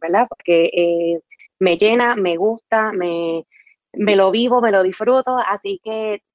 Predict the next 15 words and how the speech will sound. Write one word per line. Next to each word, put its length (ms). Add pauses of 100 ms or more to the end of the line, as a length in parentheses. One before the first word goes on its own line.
(280)
una 280
vez 100
lo 120
descubrí, 600 (340)
por 160
ahí, 380
este, 540
decidí 640 (340)
encaminarme 960 (140)
y, 600 (460)
y 100
hacerlo 320
de 80
una 120
manera 560